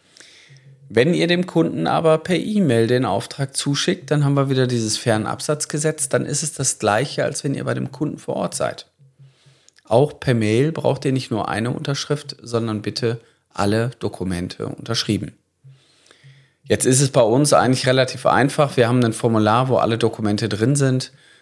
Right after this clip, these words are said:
Das heißt, die sind so oder so hintereinander.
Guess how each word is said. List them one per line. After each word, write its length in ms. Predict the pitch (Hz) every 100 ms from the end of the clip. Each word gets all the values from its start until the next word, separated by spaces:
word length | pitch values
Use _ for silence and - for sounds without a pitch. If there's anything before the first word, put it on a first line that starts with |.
| _
Das 220 | 113 -
heißt, 380 | 113 110 - -
die 200 | 110 110
sind 220 | 110 107
so 120 | 113
oder 180 | 110 101
so 240 | 107 131 131
hintereinander. 760 | 123 131 117 113 113 113 117